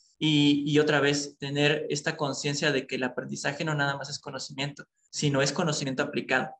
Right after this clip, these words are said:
y, y le vamos a poder dar un giro de, de ciento ochenta grados a cómo estamos viendo la educación actualmente.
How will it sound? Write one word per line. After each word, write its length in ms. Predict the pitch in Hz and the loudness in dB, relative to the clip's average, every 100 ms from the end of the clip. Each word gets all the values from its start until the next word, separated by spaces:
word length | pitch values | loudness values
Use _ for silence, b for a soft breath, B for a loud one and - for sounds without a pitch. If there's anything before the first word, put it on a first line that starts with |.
| _ | _
y, 360 | - 143 135 - | -2 0 0 2
y 40 | |
le 80 | 147 | 4
vamos 240 | 139 147 160 | 6 4 0
a 80 | |
poder 180 | 147 143 | 0 2
dar 300 | 143 143 - _ _ | 2 0 -4 _ _
un 160 | 165 160 | -6 -4
giro 680 | 165 165 160 165 160 160 151 | -2 4 6 6 6 2 0
de, 420 | 135 127 123 123 | 2 2 0 -2
de 80 | 127 | -4
ciento 220 | 156 147 | -4 -4
ochenta 280 | 147 156 147 | -8 -2 0
grados 500 | 135 135 196 - _ - | 2 2 0 -4 _ -4
a 140 | 139 | -2
cómo 220 | 156 165 | 0 0
estamos 420 | 170 165 151 151 147 | 2 2 2 2 2
viendo 280 | 151 151 | 0 2
la 80 | 156 | 2
educación 460 | 131 123 - - 139 | 2 -2 -8 -4 -4
actualmente. 640 | 131 - 131 131 127 - | -4 -4 -4 -4 -6 -10